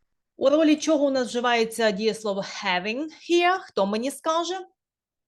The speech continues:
Один, два, три. Якщо ви сказали, що у ролі герундія, ви абсолютно праві, тому що після love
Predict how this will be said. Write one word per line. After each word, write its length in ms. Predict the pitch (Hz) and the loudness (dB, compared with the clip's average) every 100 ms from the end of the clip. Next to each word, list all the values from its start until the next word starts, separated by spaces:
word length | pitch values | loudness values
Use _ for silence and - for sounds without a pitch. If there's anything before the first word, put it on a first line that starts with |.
| _ _ _ | _ _ _
Один, 580 | 190 180 180 190 240 381 - _ _ _ _ | -10 -6 -4 -4 -6 -10 -14 _ _ _ _
два, 800 | 147 131 175 175 180 202 320 - _ _ _ _ | -18 -6 -2 0 0 -2 -4 -8 _ _ _ _
три. 640 | 185 165 160 175 285 359 _ _ _ _ _ _ _ - _ _ 185 | -6 -4 -6 -4 -6 -8 _ _ _ _ _ _ _ -20 _ _ -6
Якщо 380 | 214 214 - | -6 -4 -4
ви 100 | 196 | -4
сказали, 520 | 180 - 180 185 160 160 | -4 -6 -2 -2 -2 -6
що 380 | - - 185 - | -8 -6 -6 -4
у 120 | 196 | -6
ролі 260 | 190 160 | -4 -6
герундія, 680 | 151 160 285 403 349 359 359 - | -8 -6 -6 -4 -4 -4 -6 -14
ви 400 | 160 190 175 - _ | -6 -4 -4 -8 _
абсолютно 760 | - - 170 294 - 277 - _ | -20 -12 -6 -4 -4 -8 -10 _
праві, 340 | 185 160 - - | 0 0 -2 -10
тому 160 | 196 185 | -6 -6
що 180 | - | -8
після 320 | 170 190 - 160 | -10 -10 -8 -4
love 360 | 185 311 415 | 0 2 2